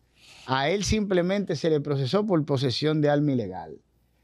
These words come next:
con una certificación de Interior y Policía de que él no tenía autorización para portar esa arma.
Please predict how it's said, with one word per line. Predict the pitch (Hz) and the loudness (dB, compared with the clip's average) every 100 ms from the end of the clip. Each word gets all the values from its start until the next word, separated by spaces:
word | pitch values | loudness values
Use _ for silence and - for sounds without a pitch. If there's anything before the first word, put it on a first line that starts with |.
| _ | _
con | - 139 | -2 2
una | 165 175 | 2 2
certificación | 165 151 147 151 131 156 | 0 0 0 0 2 0
de | 151 | 0
Interior | 139 139 143 | 0 0 0
y | |
Policía | 131 135 135 233 | 0 -4 -2 -2
de | 151 | 0
que | 147 | 0
él | |
no | 147 | 0
tenía | 143 143 | 0 0
autorización | 135 120 120 131 - 208 180 | 0 -2 -2 -2 -2 -2 0
para | 147 127 | 0 0
portar | 123 107 117 117 | -4 -6 -4 -6
esa | 110 107 87 | -8 -12 -14
arma. | 78 60 | -14 -18